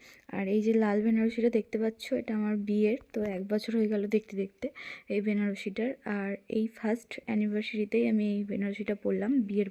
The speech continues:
পর আর কি, সেই যে বিয়েতে পরা হয়েছিল তারপরে পরা হয়নি, তো এটাই লাস্ট আর কি। তো এখানটাতে হচ্ছে গিয়ে ও যেন কি বলছিল দেখতে পাচ্ছ। আর আমি হচ্ছে গিয়ে, উম,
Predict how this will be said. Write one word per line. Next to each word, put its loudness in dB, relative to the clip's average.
পর 0
আর 0
কি, -10
সেই 0
যে 2
বিয়েতে 2
পরা 2
হয়েছিল 0
তারপরে 2
পরা 0
হয়নি, -2
তো -4
এটাই 4
লাস্ট -2
আর 0
কি। -6
তো -2
এখানটাতে 0
হচ্ছে -4
গিয়ে 2
ও 4
যেন 4
কি -2
বলছিল 0
দেখতে -8
পাচ্ছ। -4
আর -2
আমি 2
হচ্ছে -2
গিয়ে, 0
উম, -2